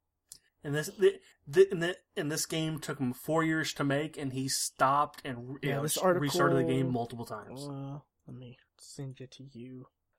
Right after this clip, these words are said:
Speaker 2: It has, uh, score rank ninety-nine percent for user score, ninety-eight in Meta-, wait, uh, user score ninety-eight percent, Metacritic eighty-six percent, owners, you know, over half a million,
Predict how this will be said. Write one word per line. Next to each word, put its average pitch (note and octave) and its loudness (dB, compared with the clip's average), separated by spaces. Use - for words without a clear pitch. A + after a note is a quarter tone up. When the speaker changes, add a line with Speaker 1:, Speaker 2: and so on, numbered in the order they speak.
Speaker 2:
It D#3+ -6
has, E3 -4
uh, C#3 -6
score F#3 -2
rank E3+ -4
ninety-nine E3+ -2
percent E3+ -4
for D#3+ -10
user D#3 -6
score, D#3 -2
ninety-eight D#3 -2
in D3 -8
Meta-, D3 -6
wait, C3+ -6
uh, G#2 -12
user E3 -6
score D#3+ -4
ninety-eight D3+ -6
percent, D3 -6
Metacritic C#3+ -6
eighty-six D3 -8
percent, D#3 -10
owners, D3+ -4
you D3 -10
know, B2+ -10
over C#3 -8
half C#3 -10
a D3 -6
million, C#3 -8